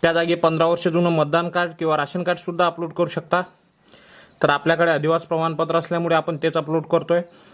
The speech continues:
उत्पन्न प्रमाणपत्र अडीच लाखाच्या आतचं किंवा तुमच्याकडे पिवळं किंवा केशरी राशन कार्ड असेल तर ते सुद्धा अपलोड करू शकता.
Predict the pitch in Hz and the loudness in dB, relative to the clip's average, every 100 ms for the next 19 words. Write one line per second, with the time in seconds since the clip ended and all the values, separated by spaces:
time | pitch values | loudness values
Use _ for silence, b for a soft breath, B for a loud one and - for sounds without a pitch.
0 | B - 139 - 185 190 185 180 175 175 | B -2 0 4 2 4 2 2 -2 -2
1 | 175 180 160 151 165 160 165 165 160 - | 0 2 0 -2 -4 -2 -2 -2 -2 -4
2 | 175 175 190 185 - 151 147 151 165 165 | -10 -4 2 2 0 -6 -4 -2 -2 -2
3 | 156 165 165 175 170 170 - - 156 165 | 0 2 4 2 2 0 -4 -6 -4 -2
4 | 165 160 165 160 165 160 165 175 175 190 | 0 0 -2 -2 0 0 -2 -4 -2 -2
5 | 185 190 175 156 147 135 135 110 120 107 | 0 0 0 0 0 0 -6 -6 -8 -8
6 | 113 - | -10 -6